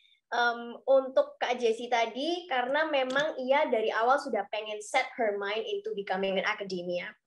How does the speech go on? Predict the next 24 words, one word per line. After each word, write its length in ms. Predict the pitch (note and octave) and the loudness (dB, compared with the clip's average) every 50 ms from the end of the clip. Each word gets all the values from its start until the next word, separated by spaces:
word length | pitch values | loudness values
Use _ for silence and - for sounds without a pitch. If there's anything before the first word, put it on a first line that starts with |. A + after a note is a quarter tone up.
| _ _ _ - - - | _ _ _ -2 4 6
And 180 | A#3 A3 A3 | 6 8 8
pengen 320 | G#3+ G#3 G3+ G#3 A3 A#3+ B3 | 8 8 8 8 8 8 6
mendalami, 800 | B3 A#3 A3 G3+ F#3+ F#3+ F#3+ F#3+ G3 G#3+ A#3+ B3 B3+ B3+ B3 - - | 6 8 8 8 10 8 8 6 6 6 6 6 6 6 2 0 2
um, 480 | G3 G3 F#3+ F#3+ F#3 F#3 F3+ F3+ F3 F3 | 2 4 4 4 2 0 -4 -6 -8 -6
research 880 | - G#3 A3+ A3 G#3+ - - G3 F#3 F3+ F3+ - - - - - - - - - G3+ | -2 0 0 0 0 0 4 6 6 6 6 2 -4 -8 -8 -8 -10 -10 -4 0 2
in 140 | G#3 G3 F#3 | 2 2 2
her 260 | F#3+ G#3 F#3+ F#3+ - - | 4 4 2 2 4 6
field, 260 | B3+ A#3+ G#3+ G3 - | 8 8 8 6 4
karena 280 | - F#3+ F#3 G#3 A#3 B3+ | 0 0 2 2 4 4
memang 260 | B3 A#3+ B3 A3+ A3 | 6 6 4 4 2
psikologi 500 | - A#3+ G#3+ G3+ A3 G#3+ G#3+ G#3 G#3+ A3 | 0 0 0 2 2 2 2 2 0 0
itu 140 | G#3+ - C4 | 0 0 0
butuh 540 | - G#3 G#3 G#3 G#3 A#3+ A#3 A3+ A#3 - - _ _ _ _ - | 0 -2 0 4 8 8 8 8 8 0 -8 _ _ _ _ 0
jenjang 500 | A3 A#3 A3 G#3+ A#3 G#3+ G#3+ G#3+ G#3+ G#3 - | 0 2 6 6 6 6 6 4 0 -4 -2
edukasi 480 | A#3 A3+ A3 G#3 A3 A3 A3 A3 A#3 A3+ | -2 -2 0 2 2 2 2 2 2 2
yang 80 | G#3+ | 0
lebih 180 | G#3 G3+ G3 A#3+ | 0 0 2 2
tinggi 240 | B3 B3+ B3 A#3 G3+ F#3+ | 2 4 6 6 6 6
ya, 140 | F3+ F#3+ - - _ _ _ _ _ _ _ _ _ - - _ _ _ - | 6 4 0 -6 _ _ _ _ _ _ _ _ _ -20 -20 _ _ _ 0
to, 420 | A#3+ A#3 A3 G#3+ G3+ G3 F#3+ F#3 | 2 4 4 6 6 4 4 0
you 140 | F3 G#3 F#3+ | 0 -2 -2
know, 100 | F3+ F3 | 0 0
like, 240 | F3+ F#3+ F#3 F#3 - | 0 0 0 -2 -4
become 380 | - G#3 - G3 G3 G3+ F#3 | -6 -2 0 0 2 0 0